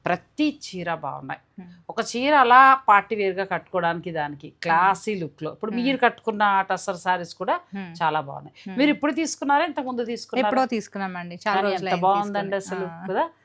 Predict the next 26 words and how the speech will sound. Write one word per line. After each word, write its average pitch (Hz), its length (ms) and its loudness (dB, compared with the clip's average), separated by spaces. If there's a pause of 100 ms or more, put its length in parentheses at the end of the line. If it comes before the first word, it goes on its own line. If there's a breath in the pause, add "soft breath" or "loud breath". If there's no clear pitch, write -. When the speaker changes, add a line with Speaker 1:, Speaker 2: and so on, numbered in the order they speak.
(340 soft breath)
Speaker 1:
నేను 277 240 4
అనుకున్నా 285 360 2
మంచి 285 280 -2
పట్టు 208 160 2
చీర 294 180 -2
కట్టుకున్నారు 160 460 -4
అనుకున్నా. 143 300 -2
Speaker 2:
<laughs> 277 680 2
Speaker 1:
కంప్లీట్ 339 420 0
లైట్ 254 340 6
వెయిట్ 330 260 -2
Speaker 2:
ఆ, 302 40 -2
Speaker 1:
ఉంది, 294 220 0
తను 320 140 4
Speaker 2:
లైట్ 226 160 4
Speaker 1:
చక్కగా 220 100 0
Speaker 2:
వెయిట్. 196 160 4
Speaker 1:
అట్లా 262 260 8
బ్లౌజ్ 233 400 4
వేసి 285 260 -2
హైలైట్ 214 520 0
చేశారండి. 147 580 -4
Speaker 2:
Hmm. 190 160 -12
Speaker 1:
మీరు 247 180 0
కూడా 277 160 6
అలా 247 200 8